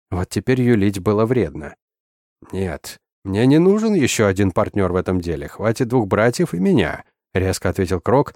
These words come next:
встал и прошёлся по комнате. «И ещё, если ты попробуешь организовать что-то подобное, я тебя засужу»,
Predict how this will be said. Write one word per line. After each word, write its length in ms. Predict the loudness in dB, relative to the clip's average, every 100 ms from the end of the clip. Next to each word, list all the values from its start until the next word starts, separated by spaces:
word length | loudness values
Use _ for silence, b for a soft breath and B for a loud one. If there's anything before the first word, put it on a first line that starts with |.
| _ -8
встал 320 | -2 2 2
и 40 |
прошёлся 480 | 2 -2 -2 -2 -2
по 140 | 0 0
комнате. 560 | 0 -2 -6 -10 -18 _ 0
«И 80 | 4
ещё, 440 | 6 4 0 -6 -10 _ _
если 240 | -6 -2 0
ты 140 | -2
попробуешь 560 | -2 0 2 4 2 0
организовать 640 | -2 0 0 0 0 -2
что-то 320 | -2 -4 -2 -2
подобное, 520 | -2 0 4 4 4
я 60 |
тебя 260 | 2 0 0
засужу», 720 | 0 0 2 2 2 0 -4